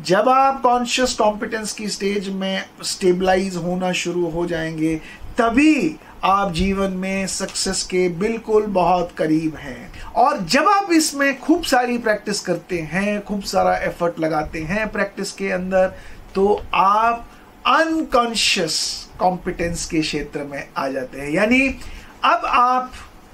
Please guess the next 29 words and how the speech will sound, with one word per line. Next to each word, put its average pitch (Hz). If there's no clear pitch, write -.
बिल्कुल 294
master 214
हो 160
गए 151
हैं 156
उस -
stage 120
में। -
और 190
इस 254
conscious 202
competence 175
की 175
stage 160
में 160
practice, 226
practice, 208
practice 196
is 190
the 175
only 262
key 220
that 180
can 170
take 160
you 160
to 156
the 156
next। -